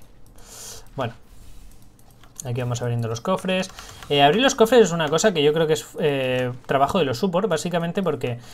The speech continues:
eh, se supone que somos los que más supervivencia tenemos, los que menos problemas tenemos para reposicionarnos. Y está muy bien que seamos capaces de ir por ahí abriendo los cofres porque el drop de los cofres suele ser bastante decente. Y, joder, ya que estáis, se supone que ayudando, ayudad con eso.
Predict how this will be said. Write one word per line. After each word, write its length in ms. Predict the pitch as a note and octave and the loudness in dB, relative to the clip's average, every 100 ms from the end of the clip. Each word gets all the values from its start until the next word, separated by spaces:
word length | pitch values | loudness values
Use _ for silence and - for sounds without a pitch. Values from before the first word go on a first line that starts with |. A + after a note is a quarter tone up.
| - - | -20 -10
eh, 180 | C3 C3 | -8 -4
se 140 | D#3+ | -2
supone 320 | D3+ D3+ A3+ | 0 2 2
que 60 | A#3+ | 2
somos 200 | F#3+ G3+ | 2 0
los 120 | F3 | 0
que 100 | D3 | -2
más 140 | D3 F3+ | -4 -2
supervivencia 420 | E3+ D3+ D3+ C3 | 0 0 0 -2
tenemos, 220 | D3 F3 | -2 -2
los 120 | C#3+ | -4
que 80 | C#3 | -4
menos 160 | D3 - | -6 -2
problemas 300 | D3+ D3 - | -2 -2 -4
tenemos 280 | C#3 C#3+ | -4 -4
para 220 | - C3+ B2+ | 0 2 2
reposicionarnos. 760 | C3 C3 C3 C#3 E3+ D#3 G#3+ - - - - | 0 -4 -4 -2 -2 -2 -6 -8 -18 -14 -4
Y 60 | - | 0
está 180 | G3+ | 2
muy 140 | B3 A#3+ | 2 2
bien 120 | A#3+ | 2
que 100 | G#3 | 0
seamos 300 | E3 E3+ F3+ | 0 -2 0
capaces 340 | E3+ E3+ D#3+ | 2 2 2
de 140 | D3+ D3 | 2 2
ir 120 | D3+ | 2
por 120 | D#3+ | 2
ahí 100 | D3+ | 2
abriendo 300 | D3 D3 D3 | 2 2 0
los 100 | C#3+ | -2
cofres 260 | D#3+ D3 F#3 | -4 -4 -4
porque 220 | C#3 B2 | -4 -4
el 120 | B2+ | -4
drop 180 | C#3 F#3 | -2 0
de 60 | G#3 | 0
los 120 | - | 0
cofres 240 | F3 G3+ | -4 -4
suele 140 | D#3+ F3 | -2 -4
ser 160 | F3+ | -4
bastante 400 | G#3+ - E3 F#3 | -4 -4 -6 -4
decente. 400 | B2+ D3 C#3+ A#2 - - - - - | -6 -6 -8 -10 -12 -18 -20 -16 -8
Y, 340 | C3 C3 B2 | -4 -2 -2
joder, 240 | A#2+ G3 C#3 | 0 0 0
ya 140 | D3 | 0
que 60 | G#3+ | -2
estáis, 760 | G#3+ G#3 E3+ D3 C3 B2 - - - - - - - | 2 0 2 -2 -2 -6 -10 -14 -18 -14 -8 -8 -10
se 140 | - | -8
supone 340 | A#2 A#2+ D3+ C#3 | -6 -4 -2 -2
que 80 | C3+ | -2
ayudando, 400 | B2+ D3+ D3+ F3+ | 0 0 0 -2
ayudad 280 | C3+ G3 | -2 -4
con 160 | G3+ C#3+ | -4 -6
eso. 200 | C#3+ | -8